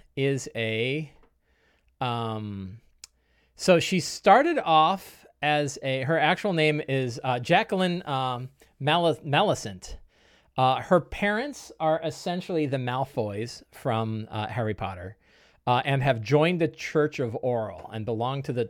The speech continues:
the Church of Auril. She left and went off to kind of find herself and found out that she's actually half Goliath.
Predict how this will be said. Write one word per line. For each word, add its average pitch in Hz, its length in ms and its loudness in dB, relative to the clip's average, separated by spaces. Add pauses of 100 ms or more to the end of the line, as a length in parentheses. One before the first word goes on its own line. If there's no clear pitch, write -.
the 117 120 -6
Church - 300 -6
of 110 60 -8
Auril. 104 380 -6
She - 280 -2
left 175 580 -2 (800)
and 135 280 2
went 147 240 2
off 165 480 2
to 151 100 -2
kind 151 220 0
of 123 60 -6
find 151 320 0
herself 107 560 -6
and 123 200 -6
found 185 360 0
out 139 200 2
that 127 120 -4
she's 147 240 -4
actually 147 360 0
half 165 420 -2
Goliath. 120 680 -2